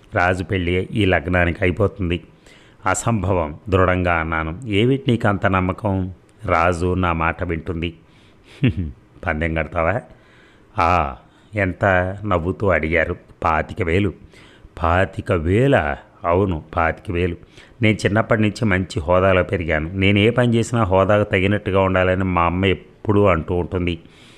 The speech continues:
"గెలుస్తావని నమ్మకమేనా నీకు?" "పందెం కట్టి చూడండి, మీకే తెలుస్తుంది." "సరే అయితే, ఒప్పుకున్నట్టేనా?" "మరి నువ్వు ఓడిపోతే?" "నేనిస్తాను." "ఎలా?" "ఎట్లాగో ఇస్తాను,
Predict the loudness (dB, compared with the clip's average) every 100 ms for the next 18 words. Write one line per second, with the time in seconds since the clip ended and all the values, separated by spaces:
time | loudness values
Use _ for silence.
0 | -20 -20 -20 -20 -20 _ -4 0 2 2
1 | 0 2 2 2 0 0 0 0 2 2
2 | 0 0 -4 -4 -14 -20 _ -20 _ _
3 | -20 -20 -20 _ -20 -2 0 2 2 0
4 | 0 -2 -2 0 2 2 2 2 2 2
5 | 2 2 0 -2 -2 -2 -6 -20 -20 -20
6 | -20 _ _ _ _ _ -12 -2 0 2
7 | 2 0 -4 -10 -12 -16 _ _ _ -2
8 | 0 2 2 2 2 2 0 -2 -14 -20
9 | -20 _ -20 -20 -6 2 4 4 4 4
10 | 4 4 2 0 0 -2 -8 -20 -20 -20
11 | -8 0 4 4 2 0 -2 -2 -4 -10
12 | -20 _ -4 0 2 2 0 -6 -18 _
13 | _ _ -2 -2 0 0 2 0 -2 -4
14 | -4 -4 -6